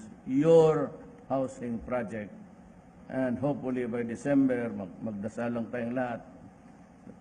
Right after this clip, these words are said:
everything goes well, and you can transfer to the new house. Forget about that. Yung mga kadamay nandiyan, huwag ninyong galawin ang mga sundalo,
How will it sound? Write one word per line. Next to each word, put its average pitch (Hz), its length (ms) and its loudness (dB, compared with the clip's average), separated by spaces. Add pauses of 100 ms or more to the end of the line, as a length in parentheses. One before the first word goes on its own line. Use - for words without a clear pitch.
everything 127 520 -2
goes 120 160 -8
well, 143 480 2 (760)
and 113 120 -4
you 127 240 2
can 120 240 -2
transfer 120 440 -4
to 104 240 -10
the 101 120 -8
new 104 240 -8
house. 87 280 -14 (520)
Forget 143 400 2
about 135 400 -2
that. - 240 -10
Yung 185 240 2
mga 185 320 2
kadamay 180 480 4
nandiyan, 139 560 -2 (560)
huwag 139 200 0
ninyong 160 760 2
galawin 156 560 0
ang 143 240 2
mga 139 160 -2
sundalo, 135 480 0